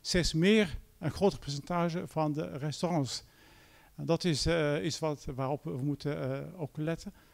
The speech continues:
Het heeft dus echt, eh, impact op ons allemaal. En de vraag is van, eh, hoe gaan wij hiermee om?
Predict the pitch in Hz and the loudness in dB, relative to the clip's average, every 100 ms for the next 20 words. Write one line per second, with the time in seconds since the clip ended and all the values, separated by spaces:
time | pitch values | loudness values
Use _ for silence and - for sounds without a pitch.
0 | - - 160 - 160 - - 151 - 156 | -8 2 2 2 -8 -8 -10 -12 -8 -8
1 | 156 165 156 165 - - 156 143 147 139 | -8 -8 -8 -8 -10 -12 -8 -6 -4 -4
2 | 139 170 147 - 185 196 190 170 - - | -4 -4 -6 -2 2 2 2 -2 -4 -10
3 | - _ - 147 180 147 156 208 175 190 | -20 _ -6 -4 -4 -4 -4 -6 -4 -4
4 | - 170 156 143 151 135 143 180 196 214 | 0 0 2 2 2 2 0 2 2 0